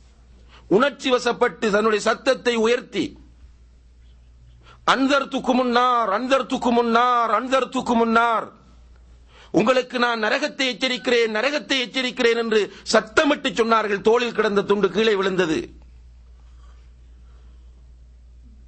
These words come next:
பள்ளிவாசல் முழுக்க இருந்த சஹாபாக்கள் தங்களுடைய கைகளுக்குள் முகங்களை புதைத்துக் கொண்டு அழ ஆரம்பித்தார்கள்.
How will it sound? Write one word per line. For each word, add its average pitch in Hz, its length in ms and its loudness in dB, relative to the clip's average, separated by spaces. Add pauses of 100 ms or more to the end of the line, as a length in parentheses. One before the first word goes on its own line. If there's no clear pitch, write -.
(240)
பள்ளிவாசல் 151 640 0
முழுக்க 151 380 -2
இருந்த 135 300 0
சஹாபாக்கள் 127 640 -2 (600)
தங்களுடைய 151 440 0
கைகளுக்குள் 165 600 0
முகங்களை 165 400 0
புதைத்துக் 143 380 -4
கொண்டு 143 240 -2
அழ 123 200 0
ஆரம்பித்தார்கள். 107 680 -6